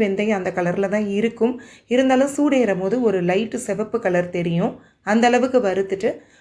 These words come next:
அடுத்து அதோட வெள்ளை உளுந்தை சேர்த்துக்கோங்க. கொஞ்சம் கவனமா வருங்க, அடுப்பை மீடியம் ஃப்ளேம் சிம்முன்னு வச்சு வறுத்துக்கோங்க, இல்லாட்டி வேகமா தீஞ்சு போயிடும். இப்போ அது எல்லாமே சூடேற விட்டு கடைசியா நம்ம எடுத்து வச்சிருக்க மல்லி விதையும்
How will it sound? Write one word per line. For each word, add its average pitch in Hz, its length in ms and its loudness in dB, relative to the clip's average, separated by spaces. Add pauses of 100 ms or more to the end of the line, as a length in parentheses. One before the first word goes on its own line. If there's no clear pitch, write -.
(180)
அடுத்து 226 340 2 (140)
அதோட 196 240 0 (520)
வெள்ளை 240 300 4
உளுந்தை 220 360 2
சேர்த்துக்கோங்க. 185 500 -2 (460)
கொஞ்சம் 294 280 0
கவனமா 214 360 4 (100)
வருங்க, 180 340 -4
அடுப்பை 226 320 -2
மீடியம் 220 320 0
ஃப்ளேம் 208 320 -4
சிம்முன்னு 214 400 0
வச்சு 180 240 -6
வறுத்துக்கோங்க, 170 560 -4 (480)
இல்லாட்டி 233 260 2 (100)
வேகமா 247 300 4 (120)
தீஞ்சு 226 340 0
போயிடும். 170 380 -2 (440)
இப்போ 226 160 2
அது 208 160 2
எல்லாமே 240 260 0 (100)
சூடேற 226 420 4
விட்டு 180 140 -4 (100)
கடைசியா 196 480 0
நம்ம 220 160 0
எடுத்து 190 260 -4
வச்சிருக்க 190 380 -4 (520)
மல்லி 247 280 4
விதையும் 202 360 0